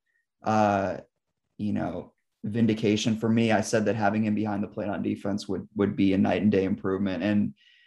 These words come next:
I still kind of think that it was a significant upgrade over Ramos in that respect. I also don't think it was nearly what, like, we thought it was gonna be. Like, we all assumed because it was a catcher with moderately good framing numbers that it was gonna be, like,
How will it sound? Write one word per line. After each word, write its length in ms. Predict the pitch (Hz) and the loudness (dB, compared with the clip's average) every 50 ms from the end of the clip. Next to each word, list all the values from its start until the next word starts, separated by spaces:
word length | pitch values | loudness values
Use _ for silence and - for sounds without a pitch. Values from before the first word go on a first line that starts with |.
| _ _ _ _ _ _ _ - | _ _ _ _ _ _ _ 0
I 140 | 139 143 165 | 2 2 2
still 640 | 160 - - - - - - 220 220 226 226 226 220 | 2 -2 -8 -8 -10 -6 2 6 6 6 6 4 0
kind 320 | 220 - 208 165 175 175 | 0 -4 -4 -2 -2 -2
of 140 | 170 170 - | -4 -4 -4
think 440 | - 156 160 160 165 160 - - _ _ _ _ - | -2 -2 -2 -2 -4 -8 -12 -18 _ _ _ _ -8
that 240 | 123 117 127 131 131 | 0 4 6 8 8
it 100 | 127 113 | 8 6
was 360 | 117 117 120 120 127 123 117 | 4 4 4 4 4 4 2
a 60 | 131 127 | -2 -6
significant 720 | - - 127 123 123 123 120 - 131 123 131 123 120 107 - | -6 -6 -4 -2 -2 -2 -2 -4 -6 -4 -2 -4 -4 -2 -2
upgrade 440 | 127 120 - - 123 120 120 120 | -2 -4 -2 -4 -2 -2 0 0
over 260 | 123 120 120 120 123 120 | 0 0 -2 -2 -2 -2
Ramos 600 | 120 120 120 120 120 123 120 120 120 - - - | 0 0 0 0 -2 -2 -2 -4 -6 -8 -10 -6
in 120 | 120 117 | -4 -4
that 200 | 117 117 117 85 | -2 -2 -2 -4
respect. 600 | 117 123 - - - 123 117 120 113 113 - _ _ _ _ _ _ _ _ _ _ _ | -4 -8 -8 -6 -2 0 0 0 -2 -4 -10 _ _ _ _ _ _ _ _ _ _ _
I 160 | - 117 127 135 | 4 6 8 8
also 400 | 139 139 139 135 - 143 131 123 | 8 8 6 4 0 0 0 2
don't 280 | 120 120 117 110 - | 2 0 0 -2 -4
think 200 | - 120 110 107 | -4 -4 -4 -2
it 100 | 113 104 | -4 -4
was 160 | 104 107 104 | -4 -4 -4
nearly 380 | 113 113 110 107 110 107 107 107 | -4 -4 -2 -2 -2 -2 -2 -2
what, 320 | 104 104 104 101 - - - - | -2 -2 -2 -2 -4 -6 -12 -10
like, 320 | 101 101 90 90 90 - | -8 -6 -6 -6 -6 -4
we 120 | 104 104 104 | -2 -2 -2
thought 300 | 101 - 101 95 98 110 | 0 0 2 2 4 4
it 80 | 104 | 2
was 160 | 101 107 107 - | 2 0 -2 -2
gonna 220 | - 110 107 104 | -2 -2 -2 -2
be. 420 | 101 107 107 107 104 107 110 107 | -2 0 0 2 2 2 0 -2
Like, 240 | 107 101 98 95 - | -2 -4 -6 -6 -4
we 140 | 117 117 117 | -2 0 0
all 160 | 113 113 110 | 0 0 0
assumed 380 | 110 107 - - 110 107 104 101 | -2 -4 -6 -6 -4 -4 -4 -4
because 260 | 95 101 113 101 101 | -4 -6 -8 -8 -6
it 40 | 101 | -6
was 120 | 98 95 | -8 -8
a 60 | 104 - | -10 -10
catcher 400 | - - 85 85 95 - - 92 | -6 -4 -2 -2 -2 -2 -2 -2
with 200 | 101 92 - - | -2 -2 -2 0
moderately 560 | 101 107 101 95 95 98 95 87 71 98 101 | 2 2 4 4 4 2 2 2 2 0 0
good 200 | 101 92 92 98 | 0 -2 -4 -6
framing 400 | - - 101 90 92 104 98 101 | -6 -8 -6 -4 -4 -4 -2 -2
numbers 380 | 101 87 87 98 95 92 101 - | -2 -4 -4 -4 -4 -4 -6 -6
that 100 | - 87 | -6 -6
it 80 | 87 85 | -4 -4
was 140 | 87 - | -6 -6
gonna 180 | - 82 82 78 | -6 -6 -8 -6
be, 160 | 71 82 90 | -4 -4 -2
like, 220 | 87 82 76 73 | 0 0 -2 -4